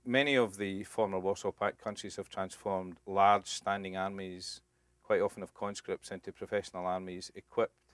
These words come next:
with niche capabilities to be able to do the sort of work that counterinsurgency needs. They can't do it at the scale. I mean, you can't expect Latvia, <laughs> for example, to be able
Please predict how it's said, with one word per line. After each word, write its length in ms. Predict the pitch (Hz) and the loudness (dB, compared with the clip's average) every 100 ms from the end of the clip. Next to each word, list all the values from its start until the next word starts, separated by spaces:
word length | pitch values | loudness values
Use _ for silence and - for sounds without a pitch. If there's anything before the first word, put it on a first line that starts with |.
| _ _ _ _ - | _ _ _ _ -14
with 160 | 90 | -8
niche 200 | 110 104 | -6 -6
capabilities 680 | - 98 87 98 98 - - | -4 -4 -4 -2 -2 -6 -14
to 80 | 92 | -6
be 80 | 92 | -6
able 160 | 90 | -6
to 140 | - 87 | -12 -12
do 140 | 95 | -12
the 80 | 90 | -10
sort 260 | - 92 87 | -8 -8 -6
of 100 | 92 | -6
work 160 | 95 - | -6 -6
that 120 | - | -14
counterinsurgency 840 | 98 87 92 90 95 90 - 95 | -14 -12 -14 -12 -10 -10 -12 -12
needs. 240 | 95 101 98 | -12 -12 -12
They 80 | 107 | -4
can't 340 | 139 117 110 | -2 -2 -4
do 160 | 113 117 | -2 0
it 140 | - | -2
at 140 | 95 - | -8 -12
the 60 | |
scale. 420 | - - 82 - - _ _ | -12 -10 -10 -12 -18 _ _
I 40 | 101 | -10
mean, 100 | 104 | -6
you 60 | |
can't 160 | - 131 | -4 -4
expect 340 | - 104 - | -6 -10 -8
Latvia, 360 | 90 82 - 85 | -6 -6 -8 -20
<laughs> 0 | |
for 180 | - - | -18 -20
example, 420 | 101 - 90 - _ | -18 -14 -14 -16 _
to 60 | |
be 80 | 82 | -10
able 160 | 85 | -10